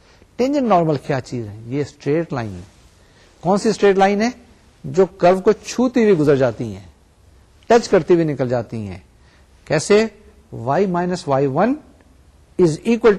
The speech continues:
to M into X minus X one۔ یاد آیا نا؟ یہ ہم نے جیومیٹری میں بھی کیا تھا، یہ ہم نے کیلکولس میں بھی کیا تھا۔ تو یہ ہمارے tangent and normal کی ایکویشن تھی، لائن کی ایکویشن تھی،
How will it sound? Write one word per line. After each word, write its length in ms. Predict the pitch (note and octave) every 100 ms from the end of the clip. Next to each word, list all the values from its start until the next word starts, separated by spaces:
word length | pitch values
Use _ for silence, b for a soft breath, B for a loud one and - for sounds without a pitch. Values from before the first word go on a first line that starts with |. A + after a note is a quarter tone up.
| G#3
to 260 | - E3+
M 80 | G#3+
into 200 | G#3 G#3+
X 280 | G#3+ - A#3
minus 200 | A3+ A3+
X 300 | A3+ - G#3+
one۔ 80 | D#3+ C3
یاد 220 | B2+ C#3 F#3
آیا 120 | A3
نا؟ 120 | A#3+ - _ b b b _
یہ 120 | D#3+ G3+
ہم 140 | D#3
نے 160 | D3 G#3+ - _ _ _ _ A#2
جیومیٹری 440 | - B2 C3 C3 E3
میں 140 | D3+
بھی 80 | C3
کیا 240 | - A#2
تھا، 220 | F#2+ - G2 _ _ b b _
یہ 160 | C3 F3+
ہم 140 | E3+
نے 240 | D#3+ F3 A#3 - - _ _
کیلکولس 480 | B2+ B2+ - D#3+ D#3+
میں 80 | C#3+
بھی 100 | C3
کیا 260 | - B2
تھا۔ 220 | G#2 G2 G2 b b b b -
تو 60 |
یہ 140 | D#3+ G#3
ہمارے 280 | D#3 D3+ E3 - D#3
tangent 640 | D#3 D#3 D#3+ D#3+ - C#3
and 180 | B2 A#2+
normal 320 | B2+ C3+ C#3 C3
کی 80 | D#3
ایکویشن 640 | D3+ C#3 - B2+ B2 B2
تھی، 220 | G#2 G#2 G#2
لائن 280 | A2+ C#3+ E3
کی 100 | D3+
ایکویشن 340 | C3+ B2 A#2
تھی، 180 | F#2 G2